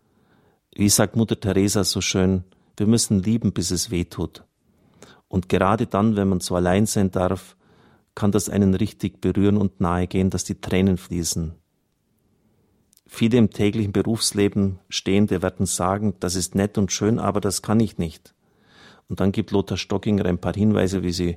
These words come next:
Stoßgebete verrichten könnten, wie "Gelobt sei Jesus Christus, Ehre sei dem Vater" und "Jesus, Maria und Josef, ich liebe euch." Wie viele Menschen gibt es doch heute,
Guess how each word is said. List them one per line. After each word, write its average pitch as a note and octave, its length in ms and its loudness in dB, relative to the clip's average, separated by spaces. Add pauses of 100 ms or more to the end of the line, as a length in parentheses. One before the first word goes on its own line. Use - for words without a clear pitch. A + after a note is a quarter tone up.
(160)
Stoßgebete F#2 800 -2
verrichten - 540 -6
könnten, F2 420 -2
wie E2+ 220 -2 (220)
"Gelobt - 340 0
sei - 140 -4
Jesus F2 360 -4
Christus, - 640 -4
Ehre F#2 240 2
sei F2 200 -2
dem E2+ 180 -4
Vater" F2 480 -4 (360)
und F#2 380 -2
"Jesus, F#2+ 380 -4
Maria F#2 320 2
und F#2 140 0
Josef, F2+ 420 -2
ich F#2 120 -10
liebe - 320 -4
euch." - 320 -10 (1800)
Wie G2+ 100 2
viele C3 360 4
Menschen A2 540 2
gibt - 240 -6
es A#2 100 -4
doch F2+ 240 -4
heute, A2 460 0